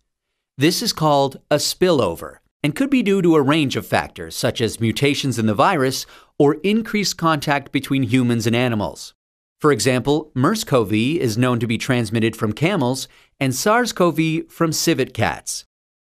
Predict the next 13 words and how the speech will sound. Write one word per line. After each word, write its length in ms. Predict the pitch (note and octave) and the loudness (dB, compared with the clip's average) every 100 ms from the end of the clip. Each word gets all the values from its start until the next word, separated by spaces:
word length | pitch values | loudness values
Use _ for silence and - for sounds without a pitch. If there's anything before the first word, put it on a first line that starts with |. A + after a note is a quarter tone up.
| _ | _
The 180 | B2+ D3 | -4 0
animal 340 | D#3 G3 E3+ | 0 2 2
reservoir 520 | D#3 D#3 C#3 D3 C#3 C#3 | 2 2 2 2 2 2
of 140 | A#2+ | 0
the 80 | A2+ | -4
twenty 300 | - D3 D#3 | -2 0 2
nineteen 500 | D3 C#3+ C3+ C3+ C3 | 2 0 -2 0 2
novel 320 | A#2 A#2+ B2 | 2 2 0
coronavirus 840 | - A#2 A#2+ D3 E3 E3+ F#3+ - - | 0 2 2 2 2 2 -2 -4 -2
is 280 | C3 B2+ C3 | 0 2 2
not 320 | B2+ D3+ D3+ | 2 2 2
known 280 | B2+ B2+ A2+ | 0 2 0
yet. 320 | F#2+ A#1+ | -2 -6